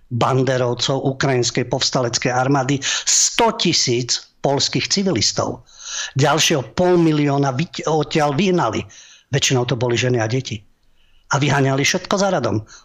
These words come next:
Poliakov, Rusov, Čechov, Židov.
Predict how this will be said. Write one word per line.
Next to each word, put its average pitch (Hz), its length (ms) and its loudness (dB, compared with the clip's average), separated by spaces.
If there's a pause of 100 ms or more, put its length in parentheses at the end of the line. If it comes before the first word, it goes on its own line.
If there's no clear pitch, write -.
(100)
Poliakov, 143 800 0
Rusov, 135 640 0
Čechov, 127 560 0
Židov. 127 640 0